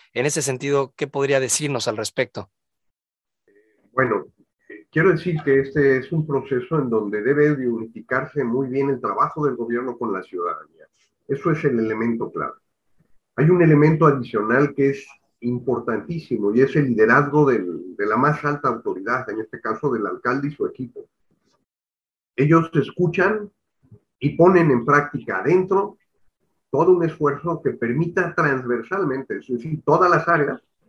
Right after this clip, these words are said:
Speaker 2: trabajar de manera integrada y sobre todo trabajar un sistema de gestión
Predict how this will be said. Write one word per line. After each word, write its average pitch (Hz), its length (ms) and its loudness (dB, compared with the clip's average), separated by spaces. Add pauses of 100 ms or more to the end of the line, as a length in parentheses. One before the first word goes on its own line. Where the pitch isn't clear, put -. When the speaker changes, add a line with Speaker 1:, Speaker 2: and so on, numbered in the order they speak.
(200)
Speaker 2:
trabajar 127 340 4
de 160 80 4
manera 147 360 6
integrada 139 720 0 (680)
y 156 180 -6
sobre 165 280 0
todo 196 260 0
trabajar 160 380 2
un 190 120 2
sistema 165 440 -6
de 135 100 -2
gestión 156 560 -6